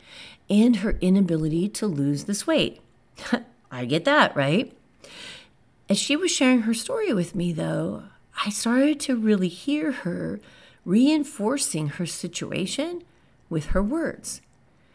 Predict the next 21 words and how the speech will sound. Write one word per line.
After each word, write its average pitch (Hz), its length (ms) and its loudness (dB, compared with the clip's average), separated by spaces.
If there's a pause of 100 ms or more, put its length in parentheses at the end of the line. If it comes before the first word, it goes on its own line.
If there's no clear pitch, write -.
(240)
She - 200 -4
kept 247 240 0
saying 294 300 2
she 254 260 0
could 226 260 0
not 226 540 2 (180)
lose 165 240 0
the 160 80 -4
weight. 151 320 -6 (920)
It 202 100 4
didn't 254 320 4
matter 240 400 4
what 208 460 2
she 269 260 0
did, 247 480 2 (240)
she - 240 2
could 190 340 2
not 175 400 4
lose 170 220 -2
the 180 100 -2
weight. 175 320 -2